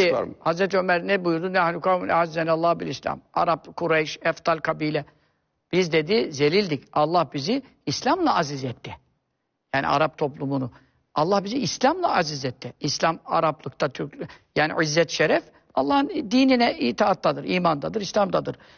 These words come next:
Speaker 2: Şimdi herkes ondan şerefleniyor. Türk milleti çok, dinimize çok hizmet ettiğinden bin senelik sancaktarlığını yaptığından dolayısıyla çok büyük bir, e, şeref kazandılar. Şeref kazandılar da di-, İslam'a çok büyük hizmet ettiler. Yani tarihte de en fazla hizmet onlarda görünüyor.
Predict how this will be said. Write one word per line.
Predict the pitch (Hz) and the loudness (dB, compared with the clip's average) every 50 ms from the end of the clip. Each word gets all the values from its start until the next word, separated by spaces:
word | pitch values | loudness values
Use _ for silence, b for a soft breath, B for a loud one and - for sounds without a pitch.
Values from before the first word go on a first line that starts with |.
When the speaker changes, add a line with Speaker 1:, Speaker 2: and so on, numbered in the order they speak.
| b b | b b
Speaker 2:
Şimdi | - - 269 247 277 | 0 2 4 6 6
herkes | 269 269 - 269 247 220 | 4 4 4 4 2 2
ondan | 226 214 208 196 175 | 2 0 2 2 0
şerefleniyor. | 151 - 170 156 151 135 - 147 147 151 156 | 2 2 2 2 0 0 -2 -4 -4 -4 -4
Türk | - 302 285 247 | -4 -4 -2 -2
milleti | 202 185 175 170 160 196 - | 0 0 2 0 0 -2 -4
çok, | - - 294 262 - - 165 | -4 -2 -4 -4 -6 -8 -4
dinimize | 208 202 190 202 190 190 185 180 | -2 -2 0 0 0 0 0 -2
çok | - - 302 226 | -2 -2 -4 -2
hizmet | 240 214 190 196 180 151 170 | -2 -2 0 0 0 2 0
ettiğinden | 156 - - 165 160 165 185 - 262 - b b b b b - | -2 -2 -2 -2 -2 0 2 0 0 -2 b b b b b 0
bin | 262 294 | 0 2
senelik | 202 226 214 190 180 175 165 - | 4 2 2 2 2 0 -2 -2
sancaktarlığını | - 196 214 196 220 214 180 - 214 202 202 220 240 233 | -2 -2 0 2 0 0 2 2 0 0 0 0 -2 0
yaptığından | 196 170 151 - - 180 180 202 247 381 339 - b b b b b b b - 311 | 0 0 0 -2 -6 -6 -4 -2 -2 -2 -2 -4 b b b b b b b -2 2
dolayısıyla | 311 285 254 226 196 - 254 277 311 311 339 - - b b b b b - | 4 4 4 4 2 0 0 0 0 0 0 -2 -10 b b b b b -4
çok | - 285 294 269 - 214 | 0 2 2 2 0 0
büyük | 214 247 262 233 - - | 2 2 2 2 2 0
bir, | 202 180 170 | 0 0 2
e, | 175 180 170 160 | 2 0 0 2
şeref | - - 165 165 160 - | 2 2 2 2 2 0
kazandılar. | - 156 143 139 147 139 135 151 147 202 311 359 - - b b b b b b | 0 0 0 0 0 -2 -2 0 0 2 2 0 0 -4 b b b b b b
Şeref | - 220 220 220 185 | 0 2 2 2 2
kazandılar | 196 180 165 165 185 240 302 | 2 0 0 0 0 -2 0
da | 302 247 190 202 | 0 -2 -2 -2
di-, | 240 | -2
İslam'a | 262 - 190 - - 247 208 190 - - | -2 0 -2 -2 0 0 0 2 0 -2
çok | - - - 170 175 | -2 -2 -2 0 0
büyük | 202 214 - - | -2 -2 -2 -4
hizmet | 175 170 180 165 - 160 | -2 0 0 0 0 0
ettiler. | 139 - - - - 320 320 - | -2 -2 -2 0 2 2 2 2
Yani | - 175 160 165 156 | 0 -2 -2 -2 -2
tarihte | - - 185 170 165 151 - - 175 185 | -2 0 0 0 0 -2 -4 -6 -2 0
de | 233 | 0
en | 214 202 | 0 0
fazla | 160 185 175 165 156 160 | 0 0 0 0 0 -2
hizmet | 156 165 226 262 269 - | -2 0 -2 -2 -2 0
onlarda | 208 190 190 175 170 160 175 | -2 0 0 0 0 0 -2
görünüyor. | 147 135 160 151 151 151 175 254 311 | -4 -2 -4 -4 -4 -2 -2 -2 -2